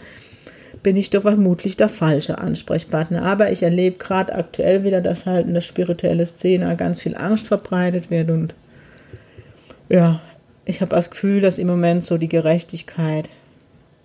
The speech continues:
auch aus Sei-, Sicht der geistigen Welt passieren darf und sich durch viele Dinge, tr-,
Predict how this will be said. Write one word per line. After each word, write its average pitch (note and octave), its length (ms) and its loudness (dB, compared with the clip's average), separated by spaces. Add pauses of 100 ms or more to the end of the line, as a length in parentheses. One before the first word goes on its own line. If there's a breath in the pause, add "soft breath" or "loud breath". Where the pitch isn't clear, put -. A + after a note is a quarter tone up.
(200)
auch F3 180 -4
aus E3+ 280 -2
Sei-, E3 280 4
Sicht - 420 -2
der F#3+ 80 4
geistigen D#3+ 640 0
Welt D3 240 -2
passieren D#3+ 580 0
darf D#3 300 -4
und D#3+ 100 -4
sich - 160 -12
durch D#3+ 140 -6
viele D#3+ 260 -2
Dinge, E3 400 -4
tr-, - 220 -18